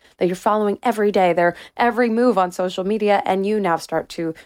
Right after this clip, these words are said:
to trust them. I've seen that with friends and, you know,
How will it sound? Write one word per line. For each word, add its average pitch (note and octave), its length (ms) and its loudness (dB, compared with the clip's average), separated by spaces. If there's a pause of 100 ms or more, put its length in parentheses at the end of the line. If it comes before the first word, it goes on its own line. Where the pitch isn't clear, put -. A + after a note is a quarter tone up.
(220)
to E3+ 200 2
trust - 280 -4
them. E3+ 280 0
I've G#3+ 140 -2
seen D#3+ 200 -8
that D3+ 140 -10
with E3 140 -6
friends D#3+ 480 -4
and, D#3+ 240 0 (340)
you F3 80 -4
know, E3 300 0